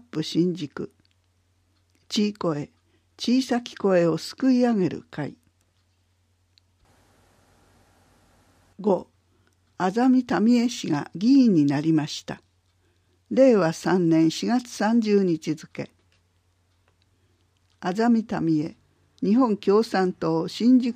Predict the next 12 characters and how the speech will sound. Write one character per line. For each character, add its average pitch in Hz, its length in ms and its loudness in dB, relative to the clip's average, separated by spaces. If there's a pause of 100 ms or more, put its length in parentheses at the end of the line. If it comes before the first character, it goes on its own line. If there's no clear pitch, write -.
(120)
区 208 120 -4
議 233 120 -2
会 220 360 -2
議 185 180 -2
員 175 260 0
団。 95 260 -10 (3250)
六、 165 460 -2 (800)
議 254 300 6
員 185 120 4
の 139 160 0
辞 160 140 -12
職。 - 420 -8